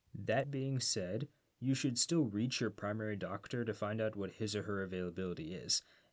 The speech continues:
Ask for an urgent care visit to see if an exception can be made, since your main doctor knows your history better than other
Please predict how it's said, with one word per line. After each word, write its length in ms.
Ask 360
for 200
an 100
urgent 340
care 160
visit 360
to 100
see 480
if 140
an 80
exception 520
can 140
be 140
made, 420
since 320
your 320
main 320
doctor 460
knows 500
your 140
history 340
better 500
than 300
other 440